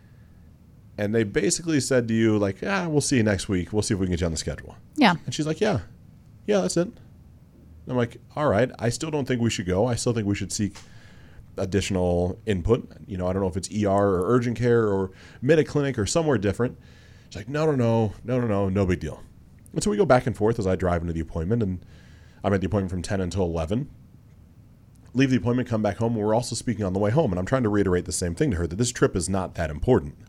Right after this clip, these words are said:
Speaker 2: Yeah, and I just said to you, like, "I know my body. I know how I feel. I don't wanna put off the little family trip. We've been planning this for a while, or been trying to go. We haven't found a weekend.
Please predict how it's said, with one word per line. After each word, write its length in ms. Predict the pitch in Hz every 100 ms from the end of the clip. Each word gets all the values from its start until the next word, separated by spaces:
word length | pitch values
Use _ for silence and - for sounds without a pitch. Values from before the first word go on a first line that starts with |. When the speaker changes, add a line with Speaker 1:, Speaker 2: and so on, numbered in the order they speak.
| -
Speaker 2:
Yeah, 120 | 403
and 80 | 202
I 80 | 190
just 200 | 196 214
said 140 | 233 214
to 80 | 226
you, 140 | 196
like, 280 | 190 185 - -
"I 120 | - 196
know 160 | 196
my 160 | 175 165
body. 440 | 233 269 277 262
I 140 | - 180
know 440 | 185 185 185 185 - -
how 240 | - 170
I 100 | 151
feel. 460 | - 262 262 254 247 - - - -
I 80 | 180
don't 240 | 190 190
wanna 160 | 170 180
put 160 | 190
off 280 | 180 175 -
the 400 | - 180 180 175 - - - -
little 380 | 185 160 160 - - -
family 360 | - 277 269 269
trip. 260 | 254 240 -
We've 200 | 196 190
been 160 | 190
planning 340 | 185 262 262 247
this 200 | 247 -
for 100 | 226
a 60 | 214
while, 240 | 202 185
or 80 | 165
been 120 | 180
trying 300 | 165 233 240
to 100 | 220
go. 200 | 190 180
We 120 | 175
haven't 200 | 170 170 170
found 200 | 170 156
a 40 |
weekend. 480 | 185 202 196 190